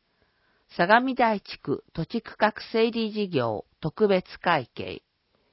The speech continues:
八千五十万円。五千三百五十一万円。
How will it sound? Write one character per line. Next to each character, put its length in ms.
八 200
千 240
五 180
十 300
万 340
円。 240
五 140
千 260
三 380
百 260
五 220
十 240
一 280
万 360
円。 260